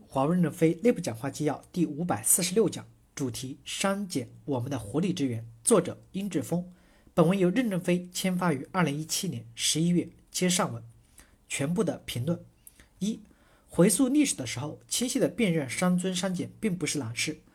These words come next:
不能做事后诸葛亮，老是把删用作解释论来解释历史中已经发生的事件。在居中的我们，怎么样去了解哪个方向是删减，哪个方向是删尊呢？华为之商光明之始的这篇文章回答了这个问题。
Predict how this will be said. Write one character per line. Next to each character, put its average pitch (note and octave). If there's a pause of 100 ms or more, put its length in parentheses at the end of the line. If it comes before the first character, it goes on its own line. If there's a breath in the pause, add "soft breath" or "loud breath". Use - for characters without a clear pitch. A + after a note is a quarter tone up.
(280 soft breath)
不 C#4
能 F#3
做 G3+
事 F#3
后 F3+
诸 E3
葛 B2+
亮， A#2+ (360 soft breath)
老 E3
是 F3
把 C#3+
删 G#3+
用 G3
作 F3
解 B2+
释 -
论 F3+ (240 loud breath)
来 E3
解 F3
释 F3
历 B3+
史 -
中 D#3
已 A#2+
经 C3
发 F3
生 F3
的 B2
事 -
件。 C#3+ (480 soft breath)
在 A#3+
居 F#3
中 C#4
的 B3+
我 C3
们， A#2+ (180)
怎 C#3+
么 B2+
样 A3+ (140)
去 -
了 D3
解 C#3+
哪 A#2
个 A2+
方 G3+
向 F#3
是 C#3+
删 E3
减， C3 (340 soft breath)
哪 C#3
个 C#3+
方 G3+
向 F#3+
是 E3
删 F3
尊 G#3
呢？ G3 (680 loud breath)
华 G3+
为 A3
之 A3+
商 A3
光 B3
明 F#3+
之 G#3
始 -
的 B2
这 E3+
篇 D#3
文 B2+
章 C#3+
回 C#3+
答 E3+
了 C#3
这 C3+
个 C#3+
问 D3+
题。 -